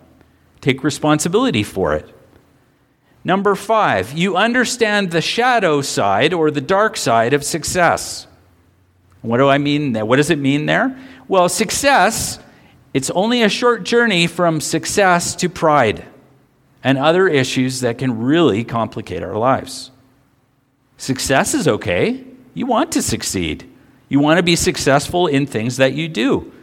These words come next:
You want to do a good job. It's good to be self-confident, as I said.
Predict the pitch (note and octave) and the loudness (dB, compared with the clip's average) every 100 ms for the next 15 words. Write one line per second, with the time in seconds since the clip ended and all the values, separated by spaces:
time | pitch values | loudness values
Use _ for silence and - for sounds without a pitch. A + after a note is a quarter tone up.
0 | - - G#2 G#2 B2 C#3+ F#3 G3+ F#3+ G3 | -14 -6 -4 0 0 2 2 2 0 -2
1 | E3 G#3+ C#4 A#2 - - _ _ _ C#3+ | -2 -2 0 -2 -4 -18 _ _ _ -4
2 | - G#2 D3+ C#3 D#3 F#3 - A3 A3 - | -2 0 0 0 0 0 2 0 0 -2
3 | D#4 D#4+ D#3 A2+ F#2 G2 G2 F#2+ - D#2+ | 0 0 0 0 0 -2 -2 -2 -4 -6
4 | D2+ | -8